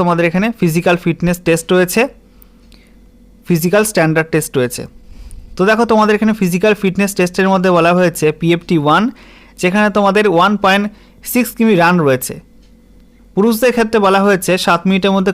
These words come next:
কভার করতে হবে আর মহিলাদের ক্ষেত্রে বলা হয়েছে আট মিনিটের মধ্যে কভার করতে হবে এই রানটা।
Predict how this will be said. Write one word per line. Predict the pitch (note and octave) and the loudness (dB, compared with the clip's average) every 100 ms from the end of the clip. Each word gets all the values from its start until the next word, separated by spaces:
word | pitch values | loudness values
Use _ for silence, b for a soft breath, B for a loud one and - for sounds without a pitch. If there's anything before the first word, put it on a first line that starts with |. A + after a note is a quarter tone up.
| E3 | 0
কভার | E3 F3+ | 0 0
করতে | F#3+ F3+ F3 | -4 -2 0
হবে | F#3+ B3+ B B B D#3 | 0 -2 B B B -2
আর | E3+ | 0
মহিলাদের | F3+ G3 A3 A3 | 2 2 2 2
ক্ষেত্রে | G#3+ G#3 F#3+ | -2 0 2
বলা | F3 F3+ | 2 2
হয়েছে | F#3 F3+ A3 C4 - - C#3+ | 0 0 -2 -2 -6 -6 -4
আট | D#3+ F#3 | -2 0
মিনিটের | F#3+ F#3+ | 0 0
মধ্যে | F#3 G3 G3 | 0 0 0
কভার | D#3 D3 | 0 0
করতে | C#3+ C#3 | -4 -2
হবে | C#3 C#3+ | 0 0
এই | D3 | 0
রানটা। | C3+ C3 A2+ | 0 -4 -8